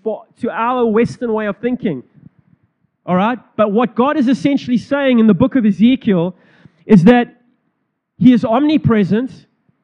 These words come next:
he is omniscient, he is holy. Okay?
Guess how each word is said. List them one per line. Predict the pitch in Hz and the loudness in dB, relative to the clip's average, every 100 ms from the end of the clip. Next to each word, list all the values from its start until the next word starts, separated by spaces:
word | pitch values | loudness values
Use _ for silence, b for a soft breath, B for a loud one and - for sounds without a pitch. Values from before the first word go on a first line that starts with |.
| _ _ _ _ _ - | _ _ _ _ _ 2
he | 214 | 2
is | 185 | 4
omniscient, | 233 233 226 254 240 208 262 - - - _ _ _ _ _ _ _ _ _ _ - | 2 2 2 0 -2 -2 -4 -8 -18 -20 _ _ _ _ _ _ _ _ _ _ 2
he | 240 | 4
is | 226 | 6
holy. | - 226 254 262 208 240 254 - _ _ _ _ _ _ _ _ _ _ _ _ _ _ _ _ _ _ _ | 4 4 4 4 2 0 -4 -10 _ _ _ _ _ _ _ _ _ _ _ _ _ _ _ _ _ _ _
Okay? | - - 196 226 | -6 -2 -2 -4